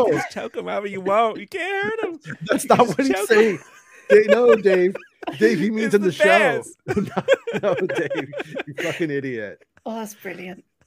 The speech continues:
Speaker 2: Okay. He says, the real Dave says,
Speaker 1: Stupid.
Speaker 2: "Very rarely. I know people think it's the other way around,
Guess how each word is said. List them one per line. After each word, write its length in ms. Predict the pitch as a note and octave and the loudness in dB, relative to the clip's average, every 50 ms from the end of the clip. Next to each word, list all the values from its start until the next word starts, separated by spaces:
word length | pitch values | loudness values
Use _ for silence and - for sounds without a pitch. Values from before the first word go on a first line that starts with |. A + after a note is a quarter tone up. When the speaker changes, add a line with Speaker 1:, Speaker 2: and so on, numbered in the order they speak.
| - - - | -4 -2 0
Speaker 2:
Okay. 580 | - - - - - - E4+ G3+ E3 B2+ B2 A#2 - _ _ _ _ _ _ _ _ _ - | -2 -2 -2 -2 -4 -2 0 0 -2 -4 -6 -10 -16 _ _ _ _ _ _ _ _ _ -10
He 80 | F#3 E3+ | -10 -6
says, 440 | - F3+ E3 D3 C#3 D3 D#3+ - - - - - C4+ - - | -2 0 0 0 0 0 -2 -4 -8 -4 -2 -2 -2 0 0
the 120 | D3+ E3 D#3 | -2 0 2
real 300 | D#3 G3 A3+ B3 B3 A#3 | 4 6 8 8 8 6
Dave 420 | F#3 G#3 F3 D3+ C#3+ D#3 E3 D3+ | 6 4 2 4 2 0 -2 -2
says, 380 | - - D#3 C#3 B2+ C3 - - | -2 -2 -2 -2 -2 -4 -6 -10
Speaker 1:
Stupid. 260 | - - F4+ F4+ - | -14 -14 -14 -14 -14
Speaker 2:
"Very 440 | D3 C#3+ C3 F3+ F#3+ G3 G3+ G#3 G3+ | -8 -4 -2 0 2 2 2 2 0
rarely. 580 | F3+ E3 E3 D3+ D#3 D#3 D3+ D3 C3 A#2 A2 F#2+ F#2 - _ _ _ - - - | -2 -2 0 0 0 0 0 -2 -6 -8 -10 -12 -12 -16 _ _ _ -14 -10 -10
I 160 | - - - - A3 - | -8 -6 -4 -4 -2 0
know 160 | G3+ G#3+ G#3+ | 0 0 0
people 400 | G#3 G#3 - F#3+ E3+ - G3 F3 | -2 -4 -10 -12 -12 -10 -10 -10
think 260 | D3+ - E3 D3+ - | -8 -6 -6 -6 -6
it's 140 | F3 D#3+ - | -6 -6 -6
the 160 | C4+ D3 - | -8 -8 -8
other 240 | - D3 C#3 D#3 D3 | -8 -8 -6 -6 -4
way 200 | C#3 C3 B2+ B2 | -4 -4 -6 -6
around, 580 | A#2 A2+ A#2 A#2+ C3+ C#3 B2+ G#2+ F#2 F2+ F#2+ | -6 -8 -8 -8 -8 -8 -10 -12 -14 -16 -20